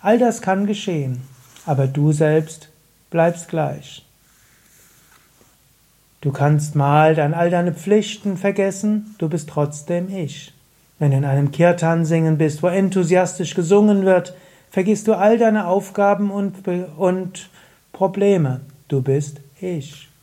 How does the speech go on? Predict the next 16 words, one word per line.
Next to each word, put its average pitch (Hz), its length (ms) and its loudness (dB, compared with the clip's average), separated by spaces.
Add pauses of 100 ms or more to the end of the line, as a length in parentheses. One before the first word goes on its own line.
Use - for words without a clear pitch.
(480)
Wenn 147 120 4
du 180 80 4
in 196 100 2
der 196 140 6
Meditation 196 720 2
einen 208 160 0
überbewussten 196 760 0
Zustand 208 580 0
erreichst 196 560 2
und 151 180 -2
dabei 165 360 2
die 165 200 -10
Identifikation 180 1000 0
des 151 180 -8
Körpers 170 500 -2
verlierst, 185 520 -2